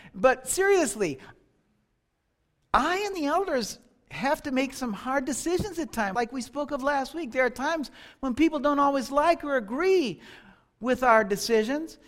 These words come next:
and then they leave, and oftentimes they make their dislike known to others and speak of me and the elders and the congregation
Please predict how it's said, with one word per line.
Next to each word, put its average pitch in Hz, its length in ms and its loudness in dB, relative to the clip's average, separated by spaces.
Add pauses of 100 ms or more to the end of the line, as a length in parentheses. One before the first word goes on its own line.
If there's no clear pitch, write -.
(140)
and 247 120 -2
then 294 120 6
they 285 120 2
leave, 330 300 8
and 262 80 4
oftentimes 269 640 4
they 277 100 -4
make 269 220 -2
their 277 140 -4
dislike 269 580 0
known 262 300 0
to 254 120 0
others 302 400 -2
and 247 140 -6
speak 302 320 -6
of 262 120 0
me 254 200 -2
and 302 160 -6
the 226 80 -4
elders 277 380 -4
and 226 80 -8
the 214 60 -6
congregation 254 840 -8